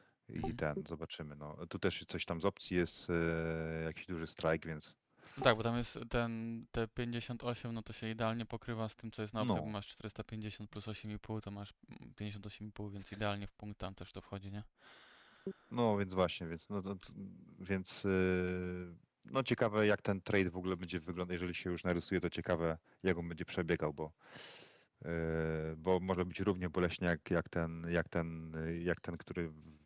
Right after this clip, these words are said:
Speaker 1: do dołu może być, nie? Więc
Speaker 2: Mhm.
Speaker 1: nie zapowiada się jakoś, y, mega, mega świetnie, nie? No, za-, chy-, chyba że te dane, ale nie, no, te dane w sumie nie są jakieś istotne, więc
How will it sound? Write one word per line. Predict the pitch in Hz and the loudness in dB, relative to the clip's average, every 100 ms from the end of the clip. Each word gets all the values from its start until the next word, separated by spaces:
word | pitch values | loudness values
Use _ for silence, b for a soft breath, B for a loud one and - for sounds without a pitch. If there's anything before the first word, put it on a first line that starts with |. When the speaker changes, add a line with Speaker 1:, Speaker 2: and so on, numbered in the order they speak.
| _ _ _ _ _ - | _ _ _ _ _ 0
Speaker 1:
do | 90 | 4
dołu | 90 78 | 4 4
może | 76 71 | -4 -10
być, | 71 71 | -12 -10
nie? | 80 82 - _ _ - | -8 -8 -10 _ _ -20
Więc | - - | -12 -6
Speaker 2:
Mhm. | - 262 - 190 - - B B B B B B B _ _ _ _ _ _ - | -4 -4 -6 -8 -10 -20 B B B B B B B _ _ _ _ _ _ 2
Speaker 1:
nie | 127 | 6
zapowiada | 123 123 113 107 | 6 8 10 8
się | - | 6
jakoś, | 95 90 - - | 4 2 -4 -2
y, | 90 85 82 80 80 80 | 0 2 2 0 -4 -6
mega, | 82 82 82 78 76 | -6 -2 2 2 -2
mega | 85 78 | -8 -8
świetnie, | 78 78 - 73 | -8 -8 -10 -10
nie? | 78 95 | -10 -10
No, | - 151 | -2 0
za-, | 151 | 2
chy-, | 139 - 143 - | 0 2 2 2
chyba | 135 | 2
że | 123 | 2
te | 117 | 2
dane, | 123 120 107 | 2 4 4
ale | 110 107 | 4 2
nie, | 110 107 | -2 -4
no, | 90 | -2
te | 80 | 0
dane | 82 85 | 2 2
w | 80 | -2
sumie | - 80 | -8 -10
nie | 80 | -10
są | 80 | -10
jakieś | 76 - | -12 -14
istotne, | - - 78 78 | -8 -6 -6 -6
więc | 73 - | -12 -16